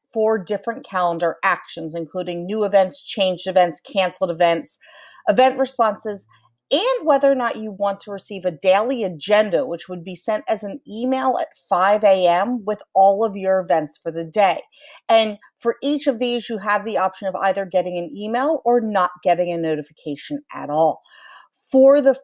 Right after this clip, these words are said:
first three of these, new events, changed events, and canceled events, I strongly advise turning those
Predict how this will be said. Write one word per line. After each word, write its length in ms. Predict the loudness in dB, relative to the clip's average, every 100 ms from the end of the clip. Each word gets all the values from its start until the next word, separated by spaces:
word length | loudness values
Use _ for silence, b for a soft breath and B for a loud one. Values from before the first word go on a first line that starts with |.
| 0
first 460 | 2 2 -4 -18 -20 _ _ _
three 380 | -10 -6 -2 -2
of 140 | -2
these, 380 | -4 -6 -6 -8
new 160 | -6 -2
events, 320 | -2 -2 -6
changed 320 | -10 -10 -2
events, 240 | 0 0 -4
and 100 | -6
canceled 320 | -6 -4 -4
events, 300 | -2 0 0
I 60 | -2
strongly 640 | -4 -2 2 4 2 -2
advise 380 | 0 2 2 0
turning 420 | -6 -4 -2 -2
those 260 | 0 0